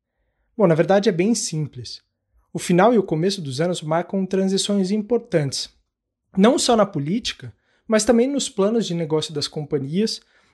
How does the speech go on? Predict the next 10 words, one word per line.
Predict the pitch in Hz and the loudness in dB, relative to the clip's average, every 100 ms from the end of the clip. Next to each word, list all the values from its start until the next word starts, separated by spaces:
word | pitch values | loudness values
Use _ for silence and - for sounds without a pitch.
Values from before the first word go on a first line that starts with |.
| - | -4
e | |
também | 220 285 277 | 0 2 2
coincide | - 269 247 - 233 190 | -2 -2 0 0 -2 -4
claramente | 175 190 220 220 156 185 226 | 0 2 4 2 0 -2 -4
com | - 202 | -4 -4
as | 196 | 0
sazonalidades | 202 208 202 190 170 165 202 202 202 - | 0 0 0 -2 0 0 0 -2 -6 -10
dentro | 147 135 196 220 160 | -6 -2 0 0 -2
do | 135 | 0
ano | 151 202 156 | 0 0 -2